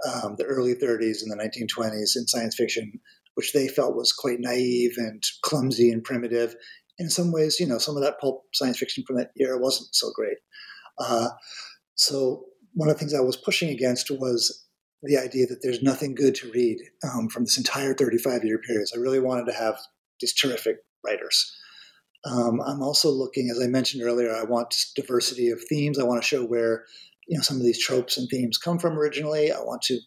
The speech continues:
cover a lot of them. And I want to show that it was quite a diverse, um, set of writers. There was, there was actually more women writing, um, science fiction for science fiction magazines in the twenties than there were in the thirties, which is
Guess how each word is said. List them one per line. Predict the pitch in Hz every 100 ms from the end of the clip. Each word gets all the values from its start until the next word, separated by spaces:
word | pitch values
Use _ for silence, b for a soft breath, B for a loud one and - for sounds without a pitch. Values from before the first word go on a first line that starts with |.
| -
cover | 131 113 107
a | 104
lot | 131
of | 143 135
them. | 143 139 135 B B B B
And | 131 131
I |
want | 127 123 120
to | 147
show | 127 - 131
that | 123 127
it | 127 123
was | 123 - - -
quite | - 143 143
a | 131
diverse, | 135 120 131 131 - - - - _ _
um, | 123 120 110 107
set | - 117
of | 117
writers. | 117 131 107 -
There | 113
was, | 117 - 170
there | 139
was |
actually | 127 - 135
more | 123 120 127
women | 113 123 131 117 107 B B B B B _ -
writing, | 113 120 123 123 117 123 - 135
um, | 110 110
science | 107 127 117
fiction | - 135 135 117
for | - 120
science | - 120
fiction | - 123 123
magazines | 117 120 127 139 139 - -
in | 160
the | 131
twenties | - 135 139 165 151
than | 143
there | 127
were | 120 127 123
in | 113
the | 107
thirties, | 117 107 - -
which | 113 -
is | - - 147